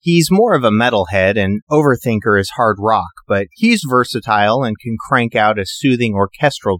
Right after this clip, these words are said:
piece when needed. And now, on with the show.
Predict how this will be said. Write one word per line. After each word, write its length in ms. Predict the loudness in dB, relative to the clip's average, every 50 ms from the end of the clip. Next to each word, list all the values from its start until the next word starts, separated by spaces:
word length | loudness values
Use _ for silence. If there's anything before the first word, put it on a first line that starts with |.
| -6
piece 260 | -10 -10 -8 -10 -10 -12
when 200 | -10 -8 -6 -4
needed. 360 | -4 -4 -4 -6 -8 -12 -18 -20 _ _ _ _ _ _ _ _ _ _ _ _ _ _ _ _ _ _ _ _ _ _ _ _ _ _ _ _ _
And 200 | -2 0 2 2
now, 440 | 2 2 2 2 2 2 2 2 2
on 320 | 2 2 2 2 2 2 0
with 140 | 0 0 _
the 100 | -2 -2
show. 480 | -2 -4 -4 -4 -6 -6 -10 -14 -20